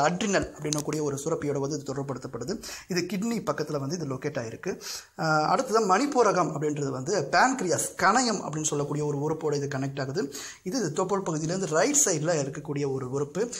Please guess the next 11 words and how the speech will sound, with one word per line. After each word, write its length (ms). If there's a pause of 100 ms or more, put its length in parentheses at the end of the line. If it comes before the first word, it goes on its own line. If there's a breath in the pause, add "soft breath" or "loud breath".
(140 loud breath)
இந்த 240
கணையமானது 920 (260 loud breath)
இந்த 360
வயிற்றுக்கு 540
பின்புறமா 640
இருக்கக்கூடிய 280 (400)
ஒரு 180 (640)
உறுப்பா 340
வந்து 160
இது 200
கருதப்படுது. 500